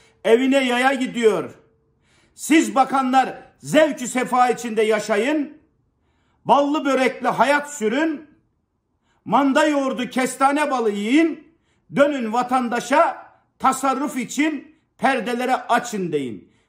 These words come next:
Kafa mı buluyorsunuz milletle? Allah aşkına kafa mı buluyorsunuz bu milletle? Bu millet gelecek, ilk seçimde size kafa bulmanın ne olduğunu gösterecek.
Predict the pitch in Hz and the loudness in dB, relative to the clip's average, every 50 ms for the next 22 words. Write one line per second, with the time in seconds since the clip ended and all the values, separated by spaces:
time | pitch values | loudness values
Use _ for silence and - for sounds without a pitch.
0 | _ _ - 190 208 - 285 320 311 302 285 240 240 220 208 202 190 170 - 190 | _ _ -2 0 2 4 4 2 2 2 -2 -4 -4 0 0 0 0 0 -2 -6
1 | 185 175 143 139 165 156 147 147 151 143 - - 123 117 104 - - _ _ _ | -6 -6 -6 -6 -6 -6 -6 -6 -6 -8 -8 -10 -10 -12 -12 -12 -16 _ _ _
2 | _ _ _ _ _ - 185 226 233 254 247 240 269 - - - 240 220 214 175 | _ _ _ _ _ 0 2 2 4 4 2 2 2 -2 -4 -6 -4 -2 -2 -2
3 | 127 117 - - _ _ _ _ _ _ _ _ - 220 254 - 294 320 330 339 | -2 -4 -8 -16 _ _ _ _ _ _ _ _ 0 0 2 4 2 2 2 2
4 | 320 277 269 233 240 233 220 214 - 220 214 196 160 165 202 190 185 175 170 170 | 0 -2 -2 0 2 2 2 2 0 -4 -8 -8 -8 -8 -6 -6 -4 -4 -4 -4
5 | 170 165 - - 143 135 117 - - _ _ _ _ _ _ - 175 277 294 277 | -6 -6 -8 -8 -8 -8 -8 -8 -12 _ _ _ _ _ _ -2 0 2 2 2
6 | 262 233 226 226 220 214 - - - 214 233 247 240 208 170 233 262 285 285 285 | 2 0 2 0 0 0 -4 -2 2 2 2 4 2 0 0 0 2 2 0 0
7 | - - - _ _ _ _ _ _ - 311 330 330 - - - 233 220 - 226 | -2 -10 -20 _ _ _ _ _ _ 6 6 6 6 4 2 0 0 0 0 -2
8 | 226 214 196 208 208 - - - 220 240 196 202 262 294 311 - - - - _ | -6 -4 -4 -4 -6 -6 -8 -8 -8 -6 -2 0 2 2 2 0 -2 -8 -16 _
9 | _ _ - - 220 220 226 277 285 240 247 254 240 226 226 226 220 220 214 202 | _ _ 0 2 2 2 4 2 2 2 0 -2 -2 0 0 0 0 0 -2 -2
10 | 208 254 294 285 262 240 226 185 220 226 226 226 226 190 214 220 214 220 - 220 | 0 2 4 4 4 2 0 0 0 -2 -2 -2 0 0 2 2 2 0 -2 -4
11 | 208 208 190 143 214 190 151 - - - | -2 -2 -2 -2 -2 -2 -2 -4 -8 -16